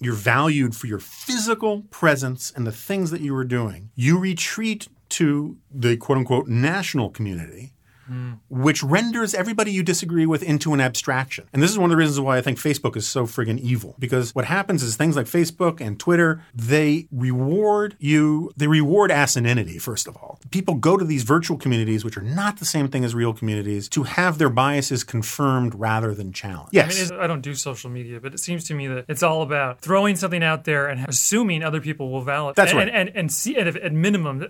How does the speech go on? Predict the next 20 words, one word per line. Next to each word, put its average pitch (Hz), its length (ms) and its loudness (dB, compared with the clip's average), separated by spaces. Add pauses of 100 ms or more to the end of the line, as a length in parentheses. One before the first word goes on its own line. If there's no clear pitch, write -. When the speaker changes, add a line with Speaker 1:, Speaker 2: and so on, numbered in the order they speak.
Speaker 2:
seeking 185 540 -4
that 131 160 -10
validation. - 720 -12 (120)
Speaker 1:
Right. 123 360 0
And 139 120 0
so 160 180 6
one 151 280 2
of 196 60 2
the 175 80 2
things 170 220 2
that 135 100 2
happens 113 480 0
is, 101 500 -10
you 117 80 -4
know, 98 80 -2
to 107 120 -2
use 143 120 8
a 131 60 6
really 117 200 4
gross 107 640 0